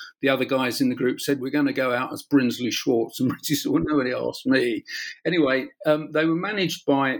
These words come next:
uh, Dave Robinson. Dave Robinson, uh, who was a co-, co-founder of Stiff Records some years later, Dave Robinson had worked in America as tour manager for Jimi Hendrix.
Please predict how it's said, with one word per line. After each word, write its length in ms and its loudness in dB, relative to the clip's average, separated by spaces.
uh, 280 0
Dave 320 2
Robinson. 640 0
Dave 300 0
Robinson, 920 0
uh, 280 -6
who 140 6
was 120 0
a 160 -12
co-, 380 2
co-founder 680 0
of 80 -4
Stiff 340 0
Records 540 0
some 260 0
years 220 0
later, 420 0
Dave 240 2
Robinson 640 0
had 220 0
worked 440 0
in 80 -2
America 360 0
as 100 -4
tour 240 0
manager 380 0
for 80 -12
Jimi 320 0
Hendrix. 640 -4